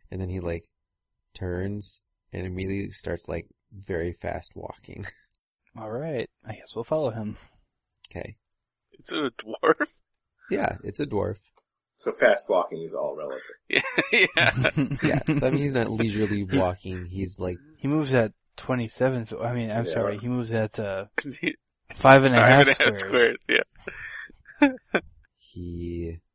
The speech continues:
Speaker 1: moves, l-, so he's moving at a good pace,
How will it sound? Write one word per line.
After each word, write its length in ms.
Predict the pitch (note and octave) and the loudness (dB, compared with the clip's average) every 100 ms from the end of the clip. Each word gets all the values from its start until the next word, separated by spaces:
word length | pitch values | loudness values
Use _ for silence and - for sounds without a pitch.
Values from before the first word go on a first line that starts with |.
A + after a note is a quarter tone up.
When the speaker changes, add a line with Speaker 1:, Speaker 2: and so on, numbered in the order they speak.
| _ A2 | _ -10
Speaker 1:
moves, 340 | A2+ A2 A2 | -8 -6 -8
l-, 140 | A2 _ _ _ _ | -10 _ _ _ _
so 120 | - G2+ | -8 -6
he's 140 | F#2+ - | -4 -2
moving 280 | A2+ A2+ | -2 0
at 120 | G#2+ G#2 | 0 0
a 80 | - _ _ _ - | -2 _ _ _ -10
good 220 | G#2+ G2 | -10 -8
pace, 460 | G2 F#2 F2 - | -6 -4 -4 -8